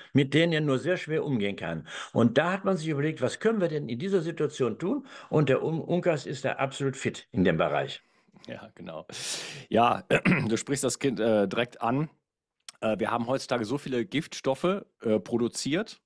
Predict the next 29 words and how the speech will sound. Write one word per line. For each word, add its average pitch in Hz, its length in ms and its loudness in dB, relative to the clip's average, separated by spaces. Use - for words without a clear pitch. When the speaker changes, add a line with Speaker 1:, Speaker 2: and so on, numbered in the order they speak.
Speaker 2:
ja, 113 240 0
also 101 280 2
tatsächlich 117 720 0
chemisch 143 400 2
produziert. 143 600 -2
Das - 220 -4
wird, 101 160 -10
geht 107 140 -2
jeden 107 220 4
Tag, - 180 0
wird 104 100 -2
das - 200 -6
neu 120 240 4
gemacht, 131 440 0
Speaker 1:
Ja. - 100 0
Speaker 2:
äh, - 40 2
aber 131 220 2
auch 127 140 2
ausgebuddelt. 160 880 0
Ja, 123 140 0
also 120 340 -2
jede 127 300 -2
Art 131 260 -2
von, 117 540 -4
von, 107 500 0
äh, 101 300 -2
von - 200 -8
Abbau 127 640 0
sozusagen 113 720 0